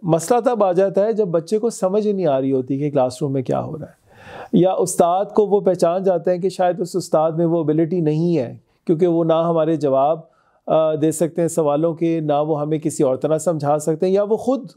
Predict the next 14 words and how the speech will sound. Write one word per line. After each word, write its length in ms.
उनको 220
समझ 340
नहीं 200
है 60
इस 120
टॉपिक 320
की 240
जो 100
वो 80
हमें 220
समझाने 500
आ 180
गए 160
हैं। 180